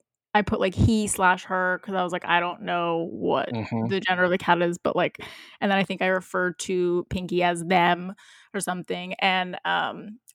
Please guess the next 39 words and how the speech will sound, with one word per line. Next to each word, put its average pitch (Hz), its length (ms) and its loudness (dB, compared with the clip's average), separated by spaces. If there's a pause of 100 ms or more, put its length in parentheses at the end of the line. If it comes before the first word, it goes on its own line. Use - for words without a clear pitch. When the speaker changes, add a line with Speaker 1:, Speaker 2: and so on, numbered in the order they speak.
(120)
Speaker 1:
and 220 160 2
at 214 80 0
that 254 180 4
point, 262 180 -4
there 233 80 -2
was 208 100 -2
already 254 180 -2
lots 214 240 -2
of - 40 -4
response 190 320 -4
I 185 60 -2
hadn't 185 280 -2
heard 185 160 -8
from 185 160 -10
the 185 120 -4
owners 185 280 -6
yet, 180 180 -2
and 190 140 -8
then 190 140 -8
she 196 220 -8
started 180 440 -4
going 185 360 -6
and 175 100 -12
responding 180 720 -4
to - 160 -10
a - 20 -6
lot 170 200 -2
of - 80 -14
posts, 233 440 -6
and 190 180 -10
kind 190 200 -4
of, 175 80 -10
like, 180 200 -6
if 190 120 -4
someone 185 360 -4
put 196 280 -8
he 190 440 -6
or 175 160 -4 (100)
her, 226 400 2